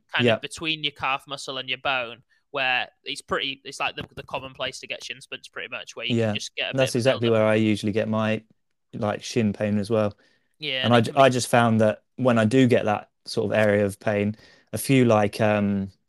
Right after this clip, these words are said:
Speaker 2: little stretches before my runs and after my runs really help, like, um,
Speaker 1: Mm.
Speaker 2: just on the stairs, going up and down the stairs, like, onto your toes type thing. That really helps. You don't have to
Speaker 1: Yeah.
Speaker 2: do much, but it seems to clear it up. So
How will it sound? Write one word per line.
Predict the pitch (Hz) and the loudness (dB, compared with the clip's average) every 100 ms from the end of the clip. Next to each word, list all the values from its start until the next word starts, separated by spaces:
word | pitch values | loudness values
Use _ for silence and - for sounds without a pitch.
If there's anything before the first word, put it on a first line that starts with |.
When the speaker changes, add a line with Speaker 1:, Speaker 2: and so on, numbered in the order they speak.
| _ | _
Speaker 2:
little | 131 123 113 | -2 0 2
stretches | - 131 - 107 98 | 2 2 2 -2 -2
before | 110 - 113 | -2 2 2
my | 107 | 4
runs | 110 107 101 | 4 4 2
and | 101 | 2
after | 113 110 - | 2 0 0
my | 104 | -4
runs | 98 98 98 | -4 -6 -2
really | 104 107 | 0 0
help, | 110 117 - | 0 -4 -2
like, | 104 101 | -4 -4
um, | 104 101 98 | -4 -4 -6
Speaker 1:
Mm. | 151 139 - | -10 -18 -2
Speaker 2:
just | - - | 2 4
on | 117 | 4
the | 104 | 2
stairs, | - 113 110 110 104 | 0 4 4 4 2
going | 110 107 | 0 2
up | 107 | 0
and | 107 | 0
down | 104 104 | 0 0
the | 101 | -4
stairs, | - 107 104 101 | -2 0 0 0
like, | 104 104 - _ _ _ _ _ | -4 -6 -10 _ _ _ _ _
onto | 110 107 | -2 0
your | 101 | -2
toes | - 107 104 101 | 0 2 2 0
type | 104 - | -4 -4
thing. | - 104 107 - - _ _ | 0 0 0 -6 -20 _ _
That | - 110 | -2 4
really | 113 107 | 6 6
helps. | 123 131 - - _ _ - | 2 0 -6 -12 _ _ -4
You | |
don't | 123 | 0
have | 131 | 4
to | 170 | 4
Speaker 1:
Yeah. | 151 | 4
Speaker 2:
do | 110 | 4
much, | 120 113 - | 2 0 -2
but | 107 | -2
it | 107 - | -2 -2
seems | - 127 107 | -4 -2 -2
to | - | -4
clear | 107 107 104 | -4 -2 0
it | |
up. | 104 104 - | 0 -4 -8
So | - 104 | -8 -8